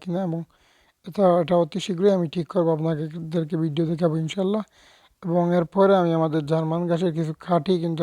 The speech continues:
আমি, আমি এখানে জাগ দিয়ে দিয়েছিলাম এবং সেখানে already অঙ্কুরোদ্গম হয়ে যায় এবং সেটা আমি রোপণ করব।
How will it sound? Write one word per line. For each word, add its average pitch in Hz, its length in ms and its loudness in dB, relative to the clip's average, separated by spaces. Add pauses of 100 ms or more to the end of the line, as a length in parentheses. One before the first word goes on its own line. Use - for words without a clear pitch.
আমি, 156 140 -2 (880)
আমি 165 200 0
এখানে 160 220 2 (100)
জাগ 160 140 6 (100)
দিয়ে 160 120 4
দিয়েছিলাম 165 560 0 (140)
এবং 156 180 -2 (220)
সেখানে 160 460 0 (480)
already 160 320 2 (120)
অঙ্কুরোদ্গম 165 520 0
হয়ে 170 180 2
যায় 180 200 4
এবং 165 340 -2
সেটা 170 260 -4
আমি 170 140 -2
রোপণ 165 300 0
করব। 180 280 0